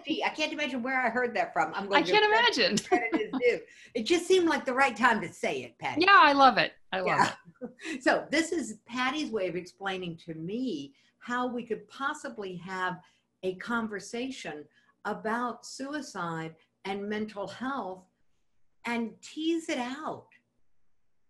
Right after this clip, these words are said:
Speaker 1: because
Speaker 2: Yeah.
Speaker 1: I had avoided it. Patty, I avoided, I just, like, you know, when I say these are the seven risk, suicide risk indicators outside of a mental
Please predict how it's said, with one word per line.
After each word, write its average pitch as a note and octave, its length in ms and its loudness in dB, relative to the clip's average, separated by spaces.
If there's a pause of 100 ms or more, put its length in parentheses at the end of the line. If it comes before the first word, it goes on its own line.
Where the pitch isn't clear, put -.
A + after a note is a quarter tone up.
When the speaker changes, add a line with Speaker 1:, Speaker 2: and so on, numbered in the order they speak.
(140)
Speaker 1:
because B3 280 -4
Speaker 2:
Yeah. - 100 -14
Speaker 1:
I B3 140 -2
had D4 200 -6
avoided A#3+ 440 -10
it. - 120 -20 (840)
Patty, C#4 460 -8
I D4 420 -2
avoided, G3 480 -4
I G#3 100 -2
just, G#3+ 240 -8
like, G3+ 180 -6 (280)
you A#3+ 140 -6
know, - 80 -10 (760)
when A#3 200 -4
I C4+ 140 0
say B3+ 440 -4
these B3+ 220 -4
are B3+ 100 -2
the G3+ 160 -4
seven B3 800 -4
risk, A#3+ 500 -4 (280)
suicide B3+ 580 -6
risk A3+ 380 -8
indicators B3 720 -4 (300)
outside A3+ 1120 -4
of G3 140 -4
a G3+ 60 -8
mental G3 640 -8